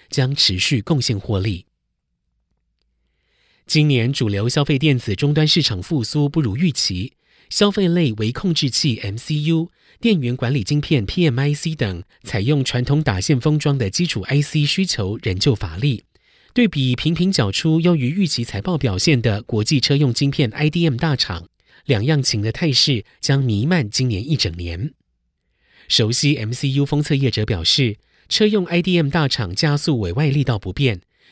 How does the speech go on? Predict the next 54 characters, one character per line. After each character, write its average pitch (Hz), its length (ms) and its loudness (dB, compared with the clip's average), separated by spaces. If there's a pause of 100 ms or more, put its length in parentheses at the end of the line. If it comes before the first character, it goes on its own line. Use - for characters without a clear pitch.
有 110 160 2
利 143 200 2
于 113 140 -2
I 147 220 -2
D 156 180 0
M 127 80 0
客 127 240 0
户 120 220 -2
比 98 160 -4
重 151 180 0
较 135 180 0
高 135 220 -2
的 113 320 -2
日 151 140 -2
月 127 160 0
光 143 200 2
集 113 160 -4
团、 98 400 -6 (240)
测 160 200 0
试 139 160 0
厂 92 240 -6
新 185 200 0
泉 123 240 -4
等。 101 220 -2 (520)
力 202 180 2
成 117 200 -2
旗 117 200 -2
下 127 260 -2
金 - 160 -2
兆 156 180 0
成 107 360 -4 (180)
也 117 160 0
拿 98 220 -4
下 147 160 0
了 120 100 -2
不 147 140 -2
少 95 200 -2
日 139 160 0
系 127 260 -2
I 143 180 -2
D 160 180 -4
M 120 220 -2
车 - 200 0
用 143 200 0
M 104 220 -6
C 147 240 -2
U、 165 280 2 (200)
M 104 180 -4
P 131 240 -2
U 139 160 0
测 - 180 -2
试 113 160 0
订 104 180 -4
单。 113 320 -2